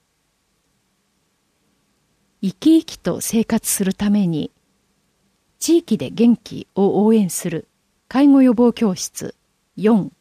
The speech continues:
運動習慣を身につけて、いつまでも健康な毎日を過ごすためのきっかけとヒントを紹介します。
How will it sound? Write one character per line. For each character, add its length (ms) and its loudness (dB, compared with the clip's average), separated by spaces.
運 180 4
動 180 0
習 180 -2
慣 300 -6
を 80 -10
身 140 -4
に 100 -2
つ 160 -16
け 120 -6
て、 340 -10
い 100 0
つ 140 0
ま 120 4
で 60 -4
も 140 -4
健 220 2
康 220 2
な 100 2
毎 200 2
日 240 -2
を 80 -8
過 160 -6
ご 100 2
す 120 -8
た 120 -8
め 80 -4
の 140 -6
き 200 -20
っ 20 -20
か 180 -6
け 120 -2
と 180 -4
ヒ 180 2
ン 60 4
ト 140 -8
を 80 -14
紹 200 -6
介 200 -10
し 160 -10
ま 140 -10
す。 200 -16